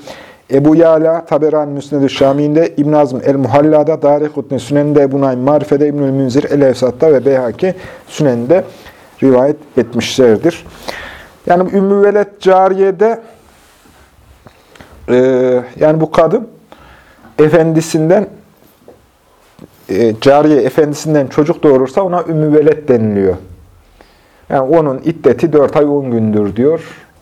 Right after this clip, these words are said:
Yani normal hür kadınınki gibi böyledir diyor Abdullah bin Amr. Yani Allah Resulü'nün sünneti bu şekilde diyor. E, normalde bu gibi meselelerde cariye ile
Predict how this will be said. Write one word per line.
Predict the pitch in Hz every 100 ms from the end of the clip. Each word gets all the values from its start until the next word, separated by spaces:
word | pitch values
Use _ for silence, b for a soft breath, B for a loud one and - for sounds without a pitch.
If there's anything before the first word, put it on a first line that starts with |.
| -
Yani | 113 110
normal | 110 110 107
hür | 95 123 107 -
kadınınki | 110 113 104 - 101
gibi | 101 113 - B B B B -
böyledir | 127 113 104 107 98
diyor | 127 156 - -
Abdullah | 117 113 117 107 104 101
bin | 113 104 -
Amr. | 113 139 - - b b b b
Yani | 107 107
Allah | 117 117 117
Resulü'nün | 107 117
sünneti | 110 117 117 156
bu | 131
şekilde | 131 - 113 110
diyor. | 101 95 - - _ b b b b b b b _ -
E, | 139 123 135
normalde | 151 160 170 165 180 180 175 175
bu | 170
gibi | 175 165
meselelerde | 165 165 175 170 165 151 139 185 - - - -
cariye | 135 147 156 156 175 190
ile | 175 135